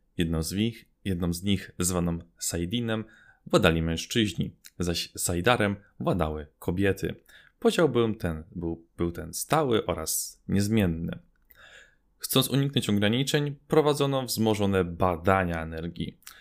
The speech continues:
I skutki tych badań okazały się, jak to można się domyślać, niezwykle opłakane.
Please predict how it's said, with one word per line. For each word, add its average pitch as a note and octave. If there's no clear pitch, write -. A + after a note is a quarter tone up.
I -
skutki -
tych -
badań B2+
okazały B2
się, C3+
jak D3
to -
można F#2
się -
domyślać, G#2
niezwykle F#2
opłakane. E2+